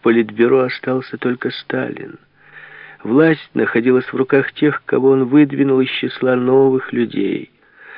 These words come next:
Состав самой партии изменился, она была разбавлена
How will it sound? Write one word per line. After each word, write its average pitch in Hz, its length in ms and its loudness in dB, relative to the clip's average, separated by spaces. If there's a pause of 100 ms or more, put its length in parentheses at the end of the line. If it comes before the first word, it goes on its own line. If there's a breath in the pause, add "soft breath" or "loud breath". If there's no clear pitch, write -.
(280 loud breath)
Состав 147 680 4
самой 113 320 0
партии 107 520 -4
изменился, 123 960 -4
она 104 200 -6
была 113 180 2
разбавлена 113 760 0